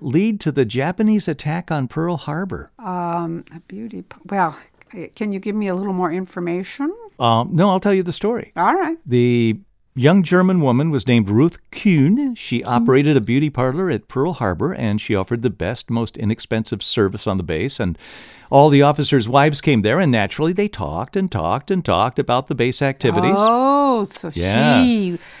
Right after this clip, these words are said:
Speaker 2: told them.
Speaker 1: Well, what they didn't know was that Ruth, her father, Doctor Bernard Kuhn, their mother, Friedel, and their little brother, Hans Joachim, were all spies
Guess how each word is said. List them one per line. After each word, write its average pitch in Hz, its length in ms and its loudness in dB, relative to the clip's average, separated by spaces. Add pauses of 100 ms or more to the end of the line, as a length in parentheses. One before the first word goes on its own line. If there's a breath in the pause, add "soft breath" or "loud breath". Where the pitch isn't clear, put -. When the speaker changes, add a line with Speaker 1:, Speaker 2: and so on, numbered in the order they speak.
(140 loud breath)
Speaker 2:
told 220 460 2
them. 160 280 -4
Speaker 1:
Well, 123 160 4
what 143 260 4
they 147 160 4
didn't 143 300 4
know 202 220 4
was 113 180 4
that 107 180 4
Ruth, 135 340 4
her 131 180 2
father, 143 360 2
Doctor 120 580 2 (240)
Bernard 123 560 4
Kuhn, 131 560 0
their 117 200 4
mother, 143 400 4
Friedel, 156 760 0
and 120 160 2
their 113 100 6
little 160 220 0
brother, 139 480 2
Hans 165 420 -2
Joachim, 139 520 0
were 131 140 2
all 147 260 -4
spies 165 960 -6